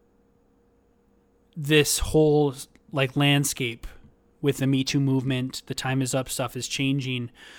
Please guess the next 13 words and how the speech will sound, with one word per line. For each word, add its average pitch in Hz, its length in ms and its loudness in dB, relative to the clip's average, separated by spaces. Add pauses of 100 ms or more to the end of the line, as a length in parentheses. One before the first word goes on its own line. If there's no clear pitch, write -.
(340)
But 156 120 6
I 139 100 2
guess 165 200 4
a 185 40 -4
couple 165 260 4
notable 143 480 4
things 147 360 2
that 135 100 0
I 135 60 2
wanted 135 280 0
to 135 60 0
mention. 147 520 0 (280)
Um, 117 520 -4